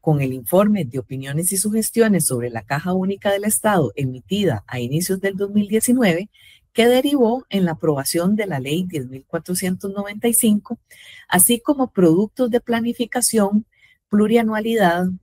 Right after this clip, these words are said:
recaudación, deuda pública, rendición de cuentas y la meta reflexión que se ha expuesto el día de hoy sobre las finanzas públicas integradas.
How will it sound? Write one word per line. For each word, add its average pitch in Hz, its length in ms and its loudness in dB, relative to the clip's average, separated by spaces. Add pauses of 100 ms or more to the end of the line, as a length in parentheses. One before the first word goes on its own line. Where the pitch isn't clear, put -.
recaudación, 208 1040 -2 (480)
deuda 185 340 0
pública, 175 680 -2 (340)
rendición 190 540 -2
de 220 120 -2
cuentas 196 640 -4 (360)
y 247 160 0
la 277 120 -2
meta 254 280 -4
reflexión 240 800 -2
que 170 120 -2
se 160 180 0
ha 151 60 2
expuesto 208 760 -4
el 160 160 -2
día 190 260 0
de 190 140 0
hoy 185 300 -4 (180)
sobre 151 380 -2
las 135 200 -6
finanzas 147 600 -4
públicas 143 580 -8
integradas. - 840 -4